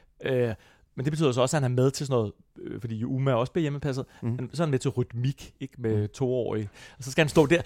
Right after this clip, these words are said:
Speaker 1: Så det, så jeg tror helt klart, der er et eller andet med det der med at passe ind, ikke, hvor,
Speaker 2: Mhm.
Speaker 1: øh, når vores venner, vi ser privat, ikke, det er tit nogen, der har børn på alder med Max.
Speaker 2: Mhm.
Speaker 1: Altså, fordi det der, vi ligesom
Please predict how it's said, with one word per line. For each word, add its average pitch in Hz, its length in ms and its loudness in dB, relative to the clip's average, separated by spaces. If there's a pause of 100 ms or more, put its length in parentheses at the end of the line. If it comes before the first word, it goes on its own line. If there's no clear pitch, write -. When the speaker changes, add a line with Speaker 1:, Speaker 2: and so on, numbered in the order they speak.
(140)
Speaker 1:
Så - 120 2
det, 127 180 -4
så 160 80 0
jeg 135 100 4
tror 185 160 2
helt 175 320 2
klart, - 220 4
der 165 60 4
er - 100 4
et 190 80 2
eller 180 160 4
andet 160 120 2
med 156 80 2
det 151 100 -2
der 156 60 0
med 147 120 0 (160)
at 143 120 -2
passe 143 460 0
ind, 156 240 0
ikke, 151 140 -6
hvor, 156 320 2 (360)
Speaker 2:
Mhm. - 120 -16 (160)
Speaker 1:
øh, - 100 -10
når 139 160 2
vores 131 340 2
venner, 135 220 6
vi 139 120 -2
ser 123 260 0
privat, 120 500 -2
ikke, - 160 -10 (140)
det 135 100 0
er 120 100 0
tit - 360 -4
nogen, 123 300 -4 (120)
der 131 60 2
har 120 80 0
børn 117 340 -4
på 131 80 -4
alder 104 180 -2
med 117 100 -4
Max. - 420 -12
Speaker 2:
Mhm. 113 100 0
Speaker 1:
Altså, 110 140 0
fordi 127 120 0
det 135 140 2
der, 139 60 6
vi 143 140 2
ligesom 135 260 0